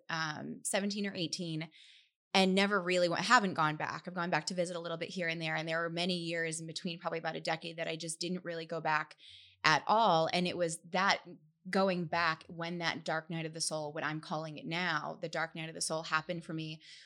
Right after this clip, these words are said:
was very much a coming home to, like, the seventeen-year-old Jenna who had never,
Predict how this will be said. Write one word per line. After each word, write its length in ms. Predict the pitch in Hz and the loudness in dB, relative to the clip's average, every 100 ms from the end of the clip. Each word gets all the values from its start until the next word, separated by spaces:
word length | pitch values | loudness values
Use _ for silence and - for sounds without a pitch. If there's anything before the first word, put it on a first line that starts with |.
| _ | _
was 200 | 185 180 | 0 2
very 360 | 175 185 196 196 | 4 4 4 2
much 260 | 180 170 - | 0 0 -2
a 120 | 165 | -4
coming 440 | 165 202 180 165 | -4 -4 -2 -2
home 480 | 175 - 190 185 185 | -8 -6 -4 -2 -2
to, 440 | 190 170 165 160 160 - - - - | 0 0 -2 -4 -8 -10 -20 -16 -4
like, 140 | 208 | -2
the 100 | 180 | 2
seventeen-year-old 960 | - 190 185 185 - 202 180 165 147 160 | 4 4 4 2 0 2 2 4 2 2
Jenna 380 | 160 156 147 170 | -2 0 -2 -2
who 300 | 175 156 156 | -2 0 0
had 200 | 175 170 | 0 0
never, 480 | 180 185 175 160 | 2 2 2 0